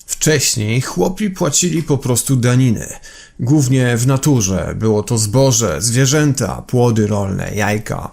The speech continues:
Była to renta odrobkowa, obejmująca maksymalnie kilkanaście dni pracy w roku. Zresztą rozwój ówczesnego rolnictwa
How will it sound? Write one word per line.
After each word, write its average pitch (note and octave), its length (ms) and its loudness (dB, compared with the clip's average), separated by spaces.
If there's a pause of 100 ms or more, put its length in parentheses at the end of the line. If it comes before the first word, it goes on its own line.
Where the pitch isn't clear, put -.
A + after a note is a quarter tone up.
(120)
Była D3+ 320 -2
to E3 400 0
renta B2+ 460 0
odrobkowa, B2+ 840 0 (420)
obejmująca F3 680 2
maksymalnie G#2+ 580 2
kilkanaście G2+ 600 -2
dni G2+ 200 0
pracy F#2+ 460 -2
w F2+ 60 -6
roku. F#2 400 -6 (480)
Zresztą C3 500 0
rozwój A2 520 2
ówczesnego A2 580 -2
rolnictwa G#2+ 580 0